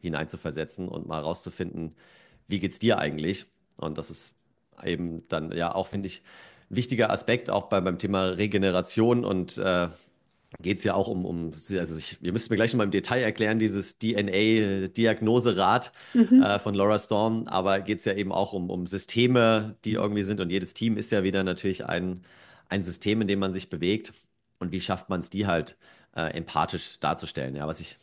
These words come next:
Speaker 1: vorhin schon kurz angedeutet hab, es gibt halt Menschen einfach, die spüren sofort in der Gruppe, die kommen da rein und merken, „Ah, irgendwas stimmt hier nicht. Da drüben, die beiden haben anscheinend Beef und der hier ist, äh, der, der Alpha,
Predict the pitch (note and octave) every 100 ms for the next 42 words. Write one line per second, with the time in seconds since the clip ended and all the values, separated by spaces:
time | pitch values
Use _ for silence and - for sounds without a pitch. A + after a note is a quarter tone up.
0 | _ _ _ D2+ E2 F2 F2+ - A2 A2
1 | G2 F#2 F#2 F#2 - - - G2 E2 F#2+
2 | G2+ F2+ F#2+ - F2+ - G#2+ A#2 G#2 -
3 | G2+ G#2 F#2 F2+ A#2+ A#2+ F#2+ F#2 G#2 G#2
4 | E2+ F2+ G#2+ G2 F#2+ G2 F2+ F2 F2+ D#2+
5 | F#2+ F#2 F2 - F#2 F#2 D2+ C#2 - D#2
6 | - F#2+ G2 F#2+ F2+ - - - - -
7 | A2+ A2 A2+ G#2+ G#2+ G#2+ A2+ F#2 - C3+
8 | E3+ - G2 G2 F2+ G#2+ A2+ A2+ G#2 G2
9 | - - G#2 F#2+ G2 F#2+ - - - -
10 | G2+ G2 G2 B2+ C3 C3 A#2+ A#2